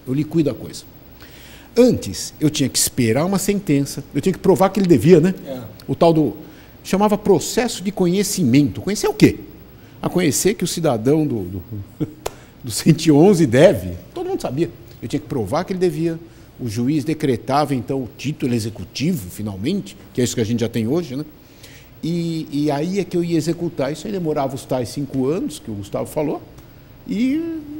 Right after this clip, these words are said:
Speaker 1: é isso aí, é impagável. Ninguém tem esse dinheiro, essa que é a verdade. Com essa nova atitude, com o novo código, ele deu velocidade. Dando velocidade, tem muito processualista que não gosta disso, né?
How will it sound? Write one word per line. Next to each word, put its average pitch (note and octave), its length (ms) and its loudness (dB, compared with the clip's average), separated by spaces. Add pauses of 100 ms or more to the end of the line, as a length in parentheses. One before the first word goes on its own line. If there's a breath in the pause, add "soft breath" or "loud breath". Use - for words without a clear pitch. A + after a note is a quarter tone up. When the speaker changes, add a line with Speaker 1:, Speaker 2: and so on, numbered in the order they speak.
Speaker 1:
é F4+ 120 -4
isso - 160 -2
aí, F#4 180 2
é D#4 220 4
impagável. D3 800 -2
Ninguém E3+ 520 2
tem C#3+ 340 0
esse C3 180 -8
dinheiro, A2+ 520 -4
essa B2 200 -8
que C3+ 80 -10
é C3 40 -6
a B2+ 40 -8
verdade. A#2 520 -10 (1040 loud breath)
Com G3 80 -8
essa F3+ 200 -2
nova C#3 240 2
atitude, G#2+ 640 -4 (100)
com G2+ 80 -8
o G2+ 60 -4
novo A2+ 320 2
código, A#2 420 -2 (360 loud breath)
ele C#3 140 -2
deu D3+ 200 0
velocidade. C3 1120 -6 (340)
Dando G3 360 -2
velocidade, B2+ 840 -2 (440 loud breath)
tem D3 100 -4
muito D#3+ 200 0
processualista D3+ 560 0
que G#3+ 80 -4
não F#3+ 120 2
gosta A#2+ 340 0
disso, F2+ 300 -10
né? D3+ 160 0